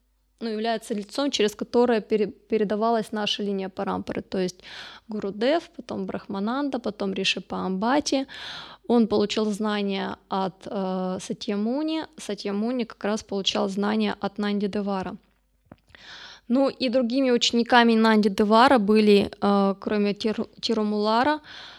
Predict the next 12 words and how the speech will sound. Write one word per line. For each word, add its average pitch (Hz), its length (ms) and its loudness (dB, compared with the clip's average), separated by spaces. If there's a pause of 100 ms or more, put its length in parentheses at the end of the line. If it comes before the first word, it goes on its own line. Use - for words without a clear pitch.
(100)
еще 226 380 4
и 226 240 0
Риши 220 300 8
Патанджали, 214 760 -2
и - 160 -2
говорится, 214 520 0
что - 180 2
он 196 120 2
обучал 196 480 2
и 190 40 0
самого 196 480 0
Васиштху, 247 840 0